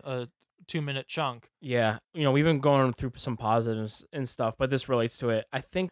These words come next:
Speaker 2: one of my biggest negatives on the movie is that this movie basically sets you on, like, a predictable path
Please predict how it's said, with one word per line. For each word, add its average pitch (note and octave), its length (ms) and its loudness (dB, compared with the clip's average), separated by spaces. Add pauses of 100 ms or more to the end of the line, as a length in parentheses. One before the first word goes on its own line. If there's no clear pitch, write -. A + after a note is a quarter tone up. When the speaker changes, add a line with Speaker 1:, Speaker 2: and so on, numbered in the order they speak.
Speaker 2:
one C#3 120 0
of - 40 4
my B2+ 60 4
biggest A#2+ 300 0
negatives A#2+ 340 0
on C3+ 80 -2
the C3+ 60 0
movie C#3+ 360 0 (140)
is C3 180 -4
that A2+ 400 4 (140)
this D3 180 -2
movie D3+ 240 0
basically C#3 460 0
sets - 720 -2
you C#3 160 2
on, A#2 180 2
like, G#2+ 360 -6
a - 60 -12
predictable B2+ 520 0
path B2 540 -2